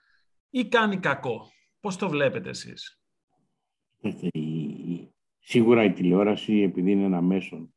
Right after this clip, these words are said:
Speaker 2: που έχει μπει σχεδόν σε όλα τα σπίτια, να μην πω σε κάθε δωμάτιο, ε,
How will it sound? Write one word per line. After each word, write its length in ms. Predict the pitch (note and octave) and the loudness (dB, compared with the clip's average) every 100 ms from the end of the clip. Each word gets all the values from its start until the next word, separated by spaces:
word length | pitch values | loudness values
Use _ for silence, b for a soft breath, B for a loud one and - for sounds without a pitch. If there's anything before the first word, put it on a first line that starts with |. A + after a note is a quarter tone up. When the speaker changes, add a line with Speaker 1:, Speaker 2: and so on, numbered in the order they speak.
| _ _ _ _ _ | _ _ _ _ _
Speaker 2:
που 80 | - | 0
έχει 180 | G2+ F#2+ | 0 0
μπει 480 | F2 G#2 G2 E2+ D2+ _ _ _ _ _ | 2 4 4 0 -10 _ _ _ _ _
σχεδόν 300 | - F2 G2+ | -4 0 0
σε 120 | F#2 | 2
όλα 160 | G2 F#2+ | 0 0
τα 100 | E2 | -4
σπίτια, 640 | - G#2+ G2+ A2 G#2+ - _ _ | -6 -6 -2 -4 -6 -14 _ _
να 100 | G#2 | 0
μην 140 | G2+ | 0
πω 100 | F#2+ | 2
σε 120 | G2 F#2+ | -2 -2
κάθε 220 | F#2+ F#2+ | -4 -2
δωμάτιο, 640 | F#2+ F#2+ G2 F2 D#2+ D2 _ _ _ _ _ _ _ _ _ _ _ _ _ _ _ - | 0 2 2 0 -6 -12 _ _ _ _ _ _ _ _ _ _ _ _ _ _ _ -8
ε, 600 | G2 G2 G2 F#2+ F2+ F2+ | -4 0 2 2 0 0